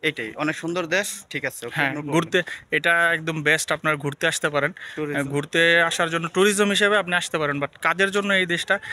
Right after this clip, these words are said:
Speaker 2: একেবারেই আপনার পারফেক্ট না। আমি কিন্তু অনেক আগের কোনো ভিডিওতে আমি কিন্তু শেয়ার করে বলেছি-, বলেছিলাম যে, আহ, কিরগিজস্তানে আপনার, আহ, আসবেন না, না আসবেন বা কারা আসবেন এরকম বলেছিলাম। So, কিরগিজস্তানে আসার আগে ভাই দশ হাজার বার চিন্তা করবেন, দশ হাজার না, এক লক্ষ বার চিন্তা করে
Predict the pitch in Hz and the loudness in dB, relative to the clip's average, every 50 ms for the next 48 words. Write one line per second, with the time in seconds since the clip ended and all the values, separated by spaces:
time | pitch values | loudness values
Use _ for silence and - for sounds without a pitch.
0 | - - - _ - 156 147 143 170 170 175 180 180 185 208 - - - _ - | -14 -14 -14 _ -2 -2 0 2 2 2 4 4 4 2 0 -2 -8 -20 _ -8
1 | - 143 147 151 147 - 185 196 196 - 185 165 - 156 147 156 170 175 180 190 | -6 -4 -4 -2 0 2 0 0 2 0 -2 0 2 2 2 2 2 0 -2 -2
2 | 185 196 185 180 185 202 214 214 208 - 196 190 185 190 190 185 185 - 185 190 | -2 -2 0 2 2 2 2 0 2 0 0 2 2 0 0 0 -2 -4 -4 -4
3 | 180 165 165 170 165 180 185 180 - 180 170 156 160 156 160 156 160 151 - - | -2 -2 -2 0 0 0 0 0 0 0 0 0 -2 -4 -8 -6 -6 -4 0 0
4 | 151 147 - - 147 143 143 156 165 170 170 156 - - 156 147 147 156 175 160 | 0 0 0 -2 -4 -2 -2 -2 -2 -2 -2 -2 -2 0 2 2 2 2 2 2
5 | 147 147 143 143 143 135 139 139 - - - - - - - _ - 139 135 135 | 0 -2 -2 -2 0 0 0 0 -2 -6 -16 -16 -16 -18 -12 _ -2 -2 -2 0
6 | - - 156 160 165 156 - - 165 151 151 147 147 143 143 - 151 143 139 139 | -2 -4 -4 -4 -6 -8 -6 -4 -2 0 2 2 0 0 0 -2 0 0 0 0
7 | 147 139 - - - - - 139 135 123 135 143 143 143 147 143 139 139 135 139 | -2 -4 -8 -10 -8 -4 0 0 2 2 0 0 -2 -2 -2 0 0 0 0 2
8 | 139 139 139 135 131 139 135 131 135 - - 147 143 143 143 139 135 135 139 131 | 2 0 0 0 -2 -4 -6 -4 -4 -2 0 2 2 2 2 0 -2 -4 -8 -8
9 | - - - - - - - - 151 139 143 151 147 139 139 151 156 147 - - | -8 -12 -14 -14 -14 -14 -8 -4 -4 -2 -2 -2 -2 0 2 2 2 2 2 -2
10 | 131 123 127 - - 151 143 - _ - - - - - _ - - 180 175 190 | -6 -6 -6 -6 -4 -4 -6 -6 _ -16 -20 -20 -20 -20 _ -4 -2 0 0 0
11 | 202 - - 190 175 160 156 - - 165 160 156 151 143 147 151 147 131 139 143 | 0 -2 -2 -2 0 0 0 2 2 2 2 2 0 0 0 -2 -2 0 0 0
12 | 135 135 139 139 135 131 147 151 147 - - 156 135 143 139 139 139 139 131 - | 0 2 0 0 0 2 2 2 2 0 -2 -2 0 0 0 0 -2 -4 -4 -6
13 | 139 139 131 139 131 131 127 135 131 156 160 151 - 151 156 165 190 202 160 165 | -8 -6 -6 -6 -6 -6 -6 -4 -2 -2 -2 -2 -2 -4 -4 -4 -4 -4 0 0
14 | 165 170 - - 160 156 - - - 165 165 160 160 - 175 175 170 190 180 180 | 0 0 0 0 -2 -4 -2 -2 -2 -2 -2 -2 -4 -6 -6 -4 -2 -2 0 0
15 | 180 | -2